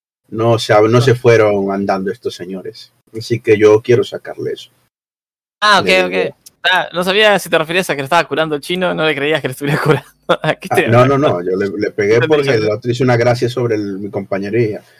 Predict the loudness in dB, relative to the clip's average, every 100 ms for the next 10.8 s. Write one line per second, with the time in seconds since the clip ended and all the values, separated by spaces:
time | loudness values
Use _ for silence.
0 | _ _ _ -2 0 4 6 6 6 4
1 | 2 2 2 0 -4 -4 -4 -2 -2 -2
2 | -2 0 0 0 4 6 6 4 4 4
3 | 4 2 2 2 2 -2 -2 0 0 -2
4 | -6 -18 -16 -14 -10 -10 -8 -2 2 4
5 | 4 2 0 -2 -2 -2 -2 -2 0 2
6 | 2 2 2 2 2 0 2 0 0 -4
7 | -4 -4 -4 -6 -12 -18 -18 -16 -12 -10
8 | -10 -14 _ _ _ _ _ _ _ _
9 | _ _ _ _ _ _ -14 -12 -10 -8
10 | -6 -6 -4 -6 -4 -6 -8 -12